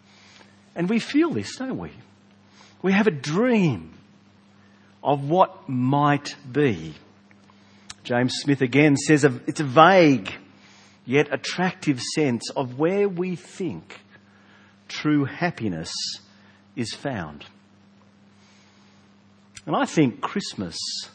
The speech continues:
taps into this sense of where happiness is to be found.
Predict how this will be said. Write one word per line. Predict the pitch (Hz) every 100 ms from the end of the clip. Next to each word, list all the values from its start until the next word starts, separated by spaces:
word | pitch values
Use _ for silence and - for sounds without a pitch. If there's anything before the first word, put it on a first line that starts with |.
| _ _ _ _ _ -
taps | - 147 131 -
into | 143 156 - 113
this | 95 104 101 - - - -
sense | - - 131 120 - - - - _ - - -
of | 117 110
where | 117 127 120
happiness | 107 143 147 104 170 165 - - - - _ _ _ _ _ _ -
is | 120 110 - -
to | -
be | 113
found. | 98 - 120 98 82 -